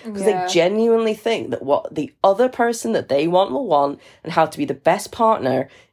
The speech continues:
Speaker 1: is to adopt the views, interests, and way of being of the other person, even when it's a woman.
Speaker 2: Yeah.
Speaker 1: Because they are, somehow this has been ideologically inculcated,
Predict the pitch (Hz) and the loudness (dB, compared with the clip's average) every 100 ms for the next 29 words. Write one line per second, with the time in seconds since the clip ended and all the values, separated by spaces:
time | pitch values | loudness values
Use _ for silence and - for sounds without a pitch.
0 | - - 165 151 147 - - 127 135 185 | -10 -4 -4 0 0 0 -4 -6 -6 -4
1 | 208 214 214 202 - _ _ - 175 180 | -4 -2 -4 -6 -8 _ _ -4 -2 0
2 | 180 175 170 - - - - - _ _ | 2 2 2 -4 -12 -12 -14 -18 _ _
3 | _ 156 151 160 165 - 175 170 127 127 | _ 0 2 2 2 0 0 2 0 -2
4 | 160 175 _ _ _ 151 143 156 - 175 | -6 -8 _ _ _ -6 -2 -4 0 2
5 | 180 170 175 165 160 135 135 165 196 240 | 2 0 0 0 -2 -6 -4 -4 0 2
6 | 220 - 180 170 160 127 - - _ - | 0 0 -2 -2 -2 -4 -8 -16 _ -14
7 | 208 196 185 180 165 156 160 165 196 202 | -4 2 2 2 0 -6 -2 2 4 6
8 | 185 175 175 175 - 208 214 220 202 190 | 6 6 4 2 0 0 0 2 0 2
9 | 156 180 175 143 127 147 160 175 180 180 | -2 -6 -6 -4 -2 -2 0 0 -2 -6
10 | 208 233 247 170 165 127 131 - 127 123 | -4 -2 -4 -6 -4 -4 -4 -2 -4 -4